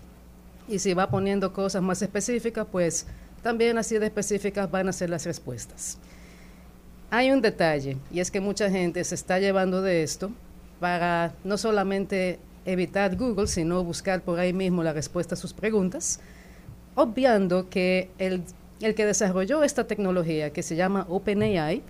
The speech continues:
advierte que estas respuestas en ocasiones podrían ser incorrectas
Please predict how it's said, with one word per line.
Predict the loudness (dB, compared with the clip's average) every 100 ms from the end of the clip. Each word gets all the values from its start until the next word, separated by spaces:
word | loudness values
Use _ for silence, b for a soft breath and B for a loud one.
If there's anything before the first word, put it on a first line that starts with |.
| b b b -8
advierte | -4 -2 4 4 4 0 -6 -8 -18 -4
que | 0 0
estas | 0 -4 -4
respuestas | -4 0 0 0 -4 -2
en | -2
ocasiones | 0 -2 -2 0 2 2 0
podrían | 0 2 2 0
ser | 0 -2 -2
incorrectas | -4 -2 0 -2 -2 -6 -6